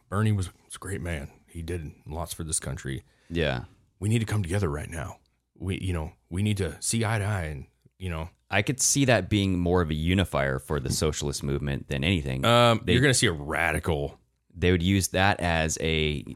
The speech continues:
Speaker 2: a unifying
Speaker 1: Yeah, for
Speaker 2: mo-,
Speaker 1: them.
Speaker 2: movement.
Speaker 1: But you'll see the left try to,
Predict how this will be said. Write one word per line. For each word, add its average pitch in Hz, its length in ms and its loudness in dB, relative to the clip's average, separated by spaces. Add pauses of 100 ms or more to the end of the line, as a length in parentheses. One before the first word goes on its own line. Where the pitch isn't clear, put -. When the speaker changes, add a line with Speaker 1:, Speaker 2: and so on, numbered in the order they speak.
Speaker 2:
a 73 240 -4
unifying 71 800 -2 (500)
Speaker 1:
Yeah, 82 260 -6
for 76 120 0
Speaker 2:
mo-, 98 100 4
Speaker 1:
them. 135 180 6
Speaker 2:
movement. 107 480 4
Speaker 1:
But 120 120 0
you'll 123 140 4
see 139 200 2
the 110 100 2
left 101 320 2
try 95 320 2
to, 92 140 0